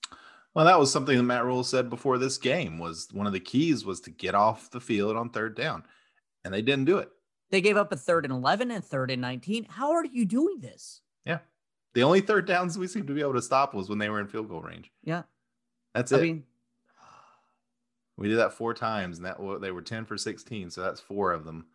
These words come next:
Speaker 1: right
Speaker 2: Mm-hmm.
Speaker 1: there.
Speaker 2: Like I
Speaker 1: Um,
Speaker 2: said, fifty-four percent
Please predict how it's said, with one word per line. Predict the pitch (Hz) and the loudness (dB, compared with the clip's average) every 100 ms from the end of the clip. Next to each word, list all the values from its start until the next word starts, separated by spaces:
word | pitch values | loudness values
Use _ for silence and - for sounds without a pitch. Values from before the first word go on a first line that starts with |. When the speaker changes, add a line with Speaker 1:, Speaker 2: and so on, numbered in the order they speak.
| _ _ - | _ _ -2
Speaker 1:
right | 95 | 0
Speaker 2:
Mm-hmm. | 90 | 2
Speaker 1:
there. | 160 214 - _ _ _ _ _ _ - - _ _ _ _ _ - | 2 0 -4 _ _ _ _ _ _ -20 -20 _ _ _ _ _ 4
Speaker 2:
Like | 147 | 6
I | - | 8
Speaker 1:
Um, | 220 | 4
Speaker 2:
said, | - 190 160 120 - - - _ _ _ _ _ _ _ _ | 2 0 -2 -4 -12 -20 -20 _ _ _ _ _ _ _ _
fifty-four | - 196 208 233 214 190 180 | 0 2 2 -4 -6 -4 -4
percent | 170 170 139 160 147 | -4 -8 -4 -4 -4